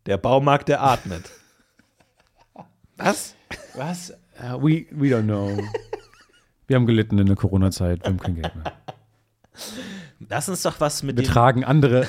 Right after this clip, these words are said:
Speaker 2: auf. Andere
Speaker 1: Andere
Speaker 2: Slogans.
Speaker 1: Seiten werden aufgezogen. Lass uns doch was mit dem Biber machen.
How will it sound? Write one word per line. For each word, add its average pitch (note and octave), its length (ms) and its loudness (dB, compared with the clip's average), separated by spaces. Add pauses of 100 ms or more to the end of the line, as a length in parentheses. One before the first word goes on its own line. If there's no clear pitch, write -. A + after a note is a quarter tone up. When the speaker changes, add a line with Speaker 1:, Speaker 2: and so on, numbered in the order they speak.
Speaker 2:
auf. A2+ 460 2
Andere B2+ 560 2 (560)
Speaker 1:
Andere B2 340 -12
Speaker 2:
Slogans. C3+ 380 2
Speaker 1:
Seiten C3+ 260 2
werden A2 220 0
aufgezogen. G#2+ 480 -6
Lass F3 140 0
uns F3 60 -10
doch E3+ 100 -2
was D3+ 140 -4
mit C3+ 100 -4
dem A#2+ 140 -4
Biber B2 240 -2
machen. - 320 -18